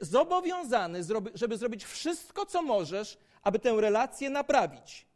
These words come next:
To wszystko obejmuje rzeczy, które dla nas są bardzo trudne. Nie wiem, czy jest tak w waszym życiu,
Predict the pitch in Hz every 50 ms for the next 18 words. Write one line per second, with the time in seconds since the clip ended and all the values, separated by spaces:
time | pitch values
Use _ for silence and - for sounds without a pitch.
0 | _ _ _ _ _ _ _ _ _ _ _ - 240 220 - - 339 311 - -
1 | 320 302 285 254 285 277 277 277 277 269 240 214 170 233 247 262 254 - - 302
2 | 302 - _ _ _ _ - - - 254 233 240 233 240 240 240 240 - _ _
3 | _ _ _ _ _ _ _ _ _ _ _ _ _ - 196 254 277 269 - -
4 | 269 254 240 190 254 269 254 202 277 240 - 285 269 214 156 139 123 120 131 135
5 | _ _ _ _ _ _ _ - 165 202 262 269 285 285 269 - - 247 240 220
6 | - 240 220 185 170 170 226 220 - - 202 170 143 165 160 - - 175 190 220